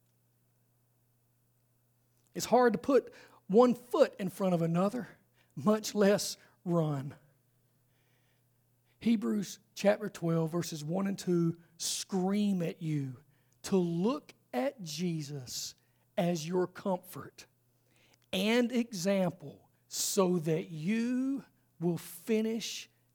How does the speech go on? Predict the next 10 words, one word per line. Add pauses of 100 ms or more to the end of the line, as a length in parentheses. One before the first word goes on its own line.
that
race (380)
strong. (500)
E-,
listen, (400)
even (680)
if
you're
wearing
diapers,